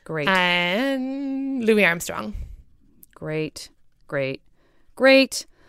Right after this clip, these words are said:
Speaker 1: Uh, three people from history, uh, recent history, ancient history that you would love to spend an afternoon with and just sort of pick their brain, for one reason or another?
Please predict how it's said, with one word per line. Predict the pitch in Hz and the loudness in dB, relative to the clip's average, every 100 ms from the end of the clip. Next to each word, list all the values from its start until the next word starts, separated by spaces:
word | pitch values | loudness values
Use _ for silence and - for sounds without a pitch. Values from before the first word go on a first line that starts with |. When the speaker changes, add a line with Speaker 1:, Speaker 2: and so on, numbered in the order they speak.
| - - | -12 4
Speaker 1:
Uh, | 196 180 | 6 6
three | - 269 277 294 | 4 2 6 6
people | - 285 277 262 254 | 6 4 8 8 8
from | - - 240 226 220 226 226 - | 4 0 6 6 6 4 2 -2
history, | - - 269 - 269 254 247 240 233 - | -6 2 4 4 2 2 2 2 0 0
uh, | 180 160 156 151 156 - - 190 | 2 4 4 4 2 -2 -10 -2
recent | 226 226 | 0 2
history, | 233 233 226 226 214 208 - - 160 _ _ - 160 - | 0 0 0 0 0 -2 -6 -14 -20 _ _ -20 -20 -8
ancient | - 202 208 | -2 0 2
history | 196 - 202 196 | 0 -2 0 4
that | 175 165 | 4 2
you | 180 185 190 | 0 -2 -2
would | 180 | 0
love | 170 170 | 0 0
to | 165 | -2
spend | - 160 156 | -2 0 0
an | 147 | 0
afternoon | 143 160 151 143 | -2 -2 -2 -2
with | 139 139 | -4 -6
and | |
just | 139 - | -6 -4
sort | 139 | -6
of | - | -8
pick | 151 - | -10 -6
their | 131 | -6
brain, | 123 - 80 - _ _ | -6 -10 -14 -18 _ _
for | - 160 | -8 -4
one | 147 131 | -4 -6
reason | 131 - | -8 -10
or | 78 | -12
another? | 71 - | -12 -14